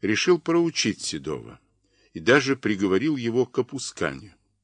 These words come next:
Так в зоне называли тех, кого собирались насиловать.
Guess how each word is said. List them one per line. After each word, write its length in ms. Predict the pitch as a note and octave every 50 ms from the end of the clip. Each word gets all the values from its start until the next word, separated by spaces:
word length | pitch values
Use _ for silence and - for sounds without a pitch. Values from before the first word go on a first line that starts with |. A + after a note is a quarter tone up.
| _ _ _ _ _ _ _ _ _
Так 180 | - G2+ G2 F2+
в 80 | D2+ D#2
зоне 520 | D#2+ F#2+ A2 A2+ G#2+ G#2+ G#2+ G2+ F#2+ - -
называли 540 | G2+ F#2+ F2+ D#2+ E2+ F2+ F#2+ F#2+ F#2 F2 E2
тех, 260 | - - B2+ A2+ -
кого 240 | - G#2+ G2 G#2 F#2+
собирались 720 | - - F2 D#2+ F#2 F#2 G2+ G2 F#2+ F2+ - - - - _ -
насиловать. 760 | - G#2 A2 A2 - - F#2+ D#2+ F2 G2 - - _ - -